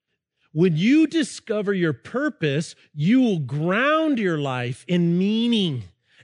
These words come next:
and you will have a code of honor in how you conduct yourself. So never, ever,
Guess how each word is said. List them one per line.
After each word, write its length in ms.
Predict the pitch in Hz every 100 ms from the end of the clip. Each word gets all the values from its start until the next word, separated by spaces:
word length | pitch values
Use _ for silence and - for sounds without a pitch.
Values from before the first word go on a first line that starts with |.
| -
and 160 | 196
you 120 | 226 262
will 80 |
have 120 | 233 226
a 60 |
code 380 | - - 247 247
of 100 | 220 -
honor 440 | 202 240 262 226 185
in 120 | 170
how 180 | 175 214
you 180 | 220 214
conduct 440 | 196 190 208 208
yourself. 640 | 185 - 175 147 123 - _ _ _ _ _ _
So 260 | - 208 185
never, 800 | 185 196 214 220 214 233 226 _ _ _ -
ever, 640 | 185 196 165 196 196 185